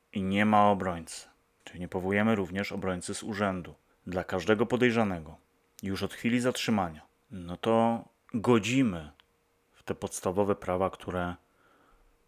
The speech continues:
każdemu obywatelowi przysto-, e, przysługują. W świetle wspomnianych przeze mnie dyrektyw kwestie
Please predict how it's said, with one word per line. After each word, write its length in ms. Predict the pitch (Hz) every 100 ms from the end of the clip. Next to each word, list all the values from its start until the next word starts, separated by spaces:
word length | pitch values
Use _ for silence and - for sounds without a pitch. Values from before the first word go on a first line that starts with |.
| _ _
każdemu 420 | - 95 95 92
obywatelowi 580 | 92 92 95 - 90 85
przysto-, 380 | - 98 - 98 107
e, 160 | 98
przysługują. 580 | - 107 117 104 101 76 _ _ _ _ _ _ _ _ _ _ -
W 60 |
świetle 840 | - 143 143 151 139 135 135 131 - _ _ -
wspomnianych 520 | - 113 113 113 113
przeze 260 | 113 107
mnie 140 | 104 98
dyrektyw 800 | 92 87 - - 98 123 - - _ _ _ _ _ -
kwestie 1080 | - - 123 - - 120 110 104 101 95